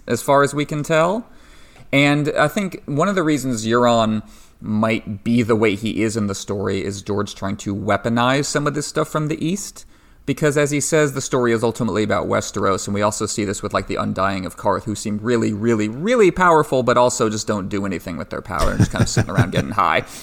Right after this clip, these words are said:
And I know the Faceless Men are out there killing people, but they're not doing all that much more in terms of the big picture than the Undying. And maybe part of what's going on with Euron is, is George needed a character to interject some of these elements directly into the plot bloodstream, so to speak.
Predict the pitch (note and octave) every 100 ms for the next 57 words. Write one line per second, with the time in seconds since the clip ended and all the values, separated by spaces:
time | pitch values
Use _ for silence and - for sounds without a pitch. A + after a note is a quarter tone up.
0 | - - - D3+ D#3+ F#3 D3+ D#3+ C3+ B2
1 | B2+ A#2+ A#2 G2+ - E3+ A#2 A#2 G2+ G#2
2 | B2+ C3 C#3 C#3 A#2+ F#2+ A#2 B2 A2+ B2+
3 | A2+ A#2 C3+ A2 A#2+ G#2+ G#2+ G#2 G#2 -
4 | C3 - G2+ G2 G2 F2+ E2 B2 G2+ E2
5 | G#2+ - - - - B2 B2+ D3 F#3 F#3
6 | F3 E3+ D#3 - - - - - - -
7 | D3 D3 C3+ - C3+ B2 A2 A2 A#2 A#2
8 | A2+ A2 G#2+ - - G2+ G2 A2 A2 G#2+
9 | G2+ - - A2 A2 A#2 A#2 G#2+ - A#2
10 | G#2+ G#2 G2+ G#2+ A2 A2+ G2 G#2+ - -
11 | G2+ G2 G2+ G2+ G2 G2 - - A2 -
12 | G2 G2+ - - G2+ F#2+ - G#2 G#2+ -
13 | F2+ C#2 - - G2 G2+ - - -